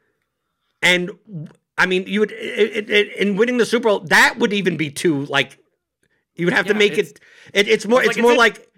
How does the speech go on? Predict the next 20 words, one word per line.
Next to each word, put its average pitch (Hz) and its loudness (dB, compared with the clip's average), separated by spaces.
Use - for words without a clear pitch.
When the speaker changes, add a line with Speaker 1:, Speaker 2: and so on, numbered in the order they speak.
Speaker 1:
if, - 0
Speaker 2:
a - -4
Speaker 1:
if - -6
Speaker 2:
triple 302 0
A 277 -2
team 254 -8
winning 233 0
base, 214 -2
like, 185 0
the, 170 -4
the 143 -6
World 208 -2
Series, 208 -8
but - -4
they 170 0
don't 185 0
have 208 2
an 190 -2
affiliation 190 -6
with 170 -8